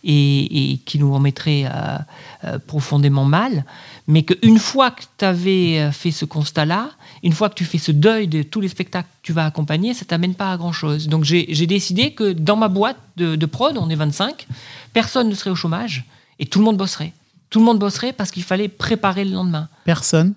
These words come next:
Speaker 2: ne serait au chômage.
Speaker 1: Oui, il y a eu, sur mes vingt-cinq salariés de J M D Prod, je te parle pas des théâtres. Les théâtres,
Speaker 2: Oui, bah, bien
Speaker 1: le,
Speaker 2: sûr.
Speaker 1: le, le technicien, il y a plus de spectacle, il peut rien faire. Le, les, les ouvreuses, elles, elles, elles ont plus d'activité. Mais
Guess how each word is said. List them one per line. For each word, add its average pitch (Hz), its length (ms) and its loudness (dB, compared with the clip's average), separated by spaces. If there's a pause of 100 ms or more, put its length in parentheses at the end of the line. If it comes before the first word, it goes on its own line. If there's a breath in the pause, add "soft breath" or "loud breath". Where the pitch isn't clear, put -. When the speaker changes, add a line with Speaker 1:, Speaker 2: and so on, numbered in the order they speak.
Speaker 2:
ne 143 80 4
serait 160 160 2
au 151 40 2
chômage. 127 320 2
Speaker 1:
Oui, 220 200 2
il 190 100 -6
y 202 60 4
a 202 60 2
eu, 202 180 -2
sur 196 180 0
mes 185 140 4
vingt-cinq 220 320 -2
salariés 185 320 -2
de 170 60 -4
J 170 100 0
M 160 100 2
D 156 60 2
Prod, 254 260 0
je - 80 -2
te 180 80 0
parle 151 160 2
pas 202 120 0
des 151 100 0
théâtres. 175 360 0
Les 139 100 -2
théâtres, 151 320 -4
Speaker 2:
Oui, 131 60 4
bah, 104 100 2
bien 143 100 2
Speaker 1:
le, 143 80 2
Speaker 2:
sûr. 143 100 2
Speaker 1:
le, 147 100 0
le 143 160 0
technicien, 156 500 -2
il 175 40 -4
y 160 40 -4
a 147 40 -4
plus 156 120 -8
de 147 60 -10
spectacle, 208 440 -6
il 147 40 -12
peut 151 100 -8
rien 147 160 -2
faire. 202 340 -6
Le, 151 260 0 (400 loud breath)
les, 147 140 4
les 139 240 4
ouvreuses, 160 400 0
elles, 147 100 -2
elles, 139 440 -4
elles 143 180 -6
ont 139 40 -6
plus 147 140 -6
d'activité. 220 480 -4
Mais 185 160 -2